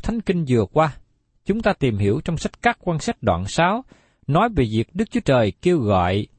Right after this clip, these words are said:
Gideon làm quan sát để giải cứu dân Israel thoát khỏi cảnh áp bức của người Median.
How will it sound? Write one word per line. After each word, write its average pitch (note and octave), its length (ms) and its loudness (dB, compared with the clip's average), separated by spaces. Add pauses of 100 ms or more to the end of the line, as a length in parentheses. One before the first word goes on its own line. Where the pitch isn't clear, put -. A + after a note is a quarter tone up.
(180)
Gideon E3+ 540 2
làm A2 340 0
quan D#3 220 0
sát A3 320 -4
để B2 80 0
giải G#2+ 400 0
cứu G3+ 240 0
dân F3+ 160 0
Israel D#3 540 0
thoát A3+ 200 0
khỏi B2+ 280 -4
cảnh G#2 240 -4
áp F3+ 160 -2 (120)
bức G#3+ 160 -2 (220)
của C#3+ 140 0
người A#2 280 0
Median. B2+ 600 0